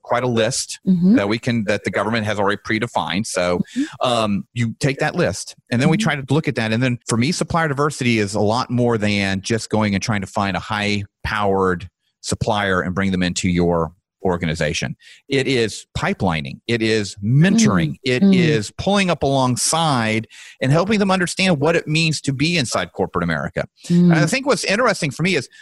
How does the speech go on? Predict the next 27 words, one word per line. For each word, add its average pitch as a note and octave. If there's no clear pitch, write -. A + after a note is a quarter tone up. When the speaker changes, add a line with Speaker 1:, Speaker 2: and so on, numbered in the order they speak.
Speaker 1:
when D3+
I D3+
talk E3
to D#3
a C3+
lot C3
of B2
diverse B2+
owners, A#2
they, D3+
uh, G2+
have -
come B3+
from D4
corporate G2+
America. E2
They've E3+
had F#3
a B2
corporate A2
job. E2
So C#3
like, C#3
"Oh, D#3+
I've E3+
Speaker 2:
Right. D3
Speaker 1:
got D#3+